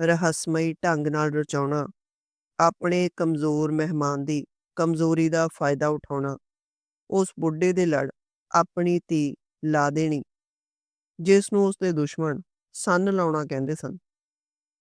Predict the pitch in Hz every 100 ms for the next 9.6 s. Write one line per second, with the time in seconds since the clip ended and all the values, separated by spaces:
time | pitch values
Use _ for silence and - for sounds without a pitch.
0 | - 185 185 180 160 - 165 156 151 -
1 | 160 147 - _ _ _ _ _ _ _
2 | 190 196 - 185 - 151 156 - 160 151
3 | 165 147 131 _ _ - 175 160 160 147
4 | 185 _ _ _ _ _ _ - 165 185
5 | 196 - 175 147 160 160 147 185 _ 160
6 | 175 175 175 170 165 170 139 - 143 -
7 | 123 185 _ _ _ _ _ _ _ _
8 | _ _ - 190 196 208 208 - 202 202
9 | 165 - 160 165 156